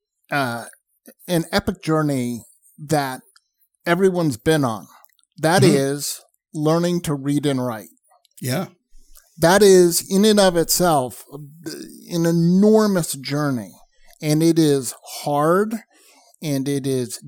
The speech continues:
Speaker 1: difficult. There's most likely some tears involved. And yet most people wouldn't think of that as an epic journey, but I look at it and say, "Well, I didn't know how to do, I didn't know how to read and write. Now I do."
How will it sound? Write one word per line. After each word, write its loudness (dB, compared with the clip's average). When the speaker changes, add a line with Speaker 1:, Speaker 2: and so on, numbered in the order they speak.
Speaker 1:
difficult. -4
There's -8
most -4
likely -6
some -6
tears -2
involved. -4
And 0
yet 2
most 0
people 0
wouldn't -6
think -4
of -6
that 0
as -4
an -2
epic -6
journey, -2
but -6
I 0
look -4
at -4
it -4
and -8
say, -4
"Well, -8
I -2
didn't 2
know 0
how -2
to 0
do, -8
I -2
didn't 2
know 0
how 0
to -2
read -4
and -4
write. 0
Now -2
I 0
do." -2